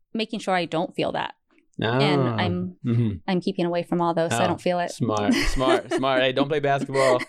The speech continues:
Speaker 1: <laughs>
Speaker 2: two o'clock in the, in the afternoon, um, in ninety-nine to hundred degree weather. Well, good. Um, I know, uh, we have you in to talk about leadership. So I'm gonna ask you a few questions and we'll get a chance to have a great conversation about your leadership journey.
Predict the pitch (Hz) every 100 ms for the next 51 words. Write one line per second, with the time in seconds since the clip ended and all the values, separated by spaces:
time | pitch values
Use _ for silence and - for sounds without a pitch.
0 | 320 311 - 151 139 143 143 139 131 135
1 | 127 131 139 143 135 131 127 127 123 -
2 | - - - 117 117 113 110 104 117 113
3 | 127 127 120 113 98 120 120 113 113 107
4 | 98 101 104 92 113 _ _ - - -
5 | 160 131 196 151 143 143 135 123 127 143
6 | 175 175 - 139 127 135 139 156 139 123
7 | 135 123 117 131 113 120 107 - 101 -
8 | - _ - - 113 120 117 139 143 151
9 | 131 - 123 117 113 113 110 123 104 104
10 | 104 104 110 113 - - 104 98 104 104
11 | 104 - - - 110 95 107 107 101 101
12 | 104 - 107 - 107 104 101 95 104